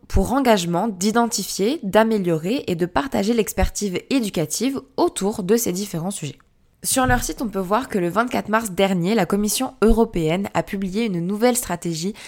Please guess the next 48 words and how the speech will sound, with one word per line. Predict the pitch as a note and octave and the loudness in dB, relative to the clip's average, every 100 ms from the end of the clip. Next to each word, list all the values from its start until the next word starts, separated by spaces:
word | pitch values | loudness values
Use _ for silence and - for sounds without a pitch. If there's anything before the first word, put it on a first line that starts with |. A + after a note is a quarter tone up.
| - - | -16 -4
sur | - A3+ | 0 4
les | F#3+ | 4
droits | F#3+ G#3 | 4 2
de | |
l'enfant | F#3 E3 - - - - - | 2 0 0 -2 -8 -20 -4
et | - | 2
celle-ci | G#3+ A3+ G#3 C4 C#4+ | 4 4 0 -2 -2
vise | A3 B3+ G#3+ | 0 2 4
à | G#3+ - - | 4 4 -2
construire | A#3 A#3 - A3+ A#3 | -2 -2 -2 -2 -2
une | F3 F3 | -4 -2
meilleure | F#3+ A3+ A3 F#3+ | 0 0 0 -2
vie | F3+ A#3+ | -4 -4
possible | F#3 - A3 A3 F3 | -4 -4 -4 -4 -4
pour | - C4 | 2 4
les | G#3 | 4
enfants | F3+ E3+ A#3+ | 0 -4 -4
de | A3+ | -4
l'Union | F3 F#3 A#3 A#3 | -4 -2 -2 -2
européenne | F3+ D#3+ D#3 F3+ A3 | -2 -4 -4 -4 -6
et | E3 | -6
dans | D3+ F#3+ | -2 0
le | A#3+ F#3 | 0 -2
monde. | D3+ C3+ - _ | -4 -10 -14 _
Cette | - E3+ | -6 -4
stratégie | - B3 B3 F3+ A3+ | 0 0 0 -2 0
vient | C4+ F3 | 0 0
faire | F#3+ F3 | 0 -2
un | D3+ F3+ | 0 -2
excellent | C4 - G#3+ | -2 0 0
parallèle | A3 G3 F3+ D#3 F#3 G3+ | 0 0 0 0 0 0
avec | - D#3 D#3 | -2 -4 -2
celle | A3+ F#3+ | -2 -2
de | |
l'égalité | E3+ G#3+ A#3 A3+ F#3+ - F3+ | 0 2 4 2 0 -4 -6
des | E3 G#3+ - | 2 2 4
L | A3+ A#3+ | 4 2
G | A3+ | 2
B | G3 | 0
T | G3 | -2
Q | A#3 - | -4 -6
I | F3+ F#3+ - | -6 -8 -8
deux | F3 | -4
mille | G#3 G3 | -2 0
vingt | G3+ | 0
deux | F#3+ | 0
mille | E3+ D#3+ | -2 0
vingt-cinq, | F3+ F3+ - B3 - | 0 0 -2 -4 -8